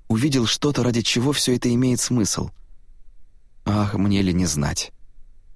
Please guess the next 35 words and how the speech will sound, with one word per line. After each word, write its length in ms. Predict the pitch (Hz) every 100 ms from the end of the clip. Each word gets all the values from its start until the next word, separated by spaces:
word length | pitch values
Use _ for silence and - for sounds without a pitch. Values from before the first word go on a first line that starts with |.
| - -
Мэри 300 | 92 107 101
готова 360 | 95 110 113
была 220 | 92 101
возненавидеть 600 | 104 104 107 101 110 104
себя 400 | - 87 113 117 - - - -
за 180 | - 101
этот 220 | 104 -
автоматический 720 | - 101 92 107 - - -
стандартный 640 | - 107 87 87 87 85 82
ответ. 420 | 78 71 - - - - - - - - - -
Но 120 | 98
как 280 | - 123 -
выразить 440 | 113 95 95 -
то, 260 | 123 131 131
что 320 | - - 107
она 160 | 95 101
чувствовала? 600 | - 104 - 71 52 - - - - - - - - - -
Все 180 | -
происходило 560 | 120 123 - 113 127 120
слишком 480 | - 120 - 117 110
быстро, 480 | 123 - - - - - -
как 200 | - 120
бы 120 | 104 107
ей 120 | 110
ни 100 | 104
хотелось, 520 | 104 98 143 131 101
чтобы 340 | - 104 98
это 160 | 98 90
было 200 | 85 82
не 140 | 76
так. 340 | - - - - - - - - - - - - - - -
«Ты, 120 | - 135
Мэри, 280 | 123 123
совсем 420 | 117 104 - 113 104
другая». 520 | 95 85 80 78